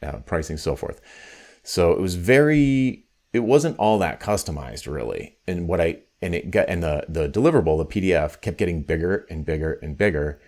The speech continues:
And, and then it hit about a hundred pages. And I was like, "This is," I was like, "This feels like it's turning into a book." And then I was like, "Light bulb, I wrote a book by accident." So that's the freelancer's roadmap. Um, that's, and that's for the, the, the sort of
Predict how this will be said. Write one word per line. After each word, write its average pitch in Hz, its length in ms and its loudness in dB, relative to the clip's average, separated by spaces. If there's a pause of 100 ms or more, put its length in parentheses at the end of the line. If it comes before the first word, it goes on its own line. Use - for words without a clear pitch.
(180)
And, 90 280 -4
and 90 100 -4
then 110 80 2
it 110 120 0
hit 104 100 2
about 90 180 2
a 85 60 0
hundred 87 280 -4
pages. 90 320 0
And 78 100 -6
I - 20 -2
was 78 100 -6
like, 80 160 -2
"This 151 160 0
is," 147 220 -6
I 76 160 -4 (240)
was 156 100 -12
like, - 160 -8
"This 156 160 2
feels 156 180 0
like 123 120 0
it's 98 100 -4
turning 120 260 -2
into 104 140 0
a 78 60 0
book." 80 320 0
And 71 100 -6
then 73 60 -4
I - 20 -4
was 76 140 -6
like, 76 320 -6
"Light 139 260 0
bulb, 107 380 0 (160)
I 87 80 0
wrote 123 180 4
a 104 40 4
book 110 340 2
by 78 100 0
accident." 71 540 -8 (400)
So - 160 -6
that's 107 240 4
the 120 100 2
freelancer's 82 720 0
roadmap. 76 480 0 (340)
Um, 80 320 -8
that's, 87 320 2
and 82 180 -4
that's 82 160 2
for - 140 -2
the, 87 120 2 (120)
the, 78 300 -2 (340)
the 76 240 -4 (400)
sort 85 220 -6
of 78 120 -6